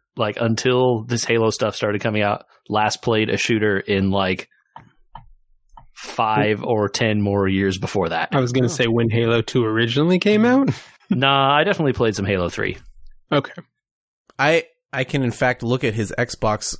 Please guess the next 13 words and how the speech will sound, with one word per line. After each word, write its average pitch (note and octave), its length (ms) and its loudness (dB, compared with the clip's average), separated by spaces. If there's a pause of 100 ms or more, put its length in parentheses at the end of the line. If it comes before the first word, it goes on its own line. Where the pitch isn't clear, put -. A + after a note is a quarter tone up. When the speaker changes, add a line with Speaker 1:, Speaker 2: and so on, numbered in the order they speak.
(100)
Speaker 3:
uh, G2+ 540 -4
history A#2 640 -6 (680)
and A2 120 -8
tell D#3 200 0
you A2 120 -2
whether G2 120 0
Speaker 1:
Yeah, G2 80 0
you're A#2 80 0
Speaker 3:
he A2+ 60 -2
Speaker 1:
not - 40 -18
Speaker 3:
played G#2 220 -6
Halo G#2+ 320 -4
three. - 240 -10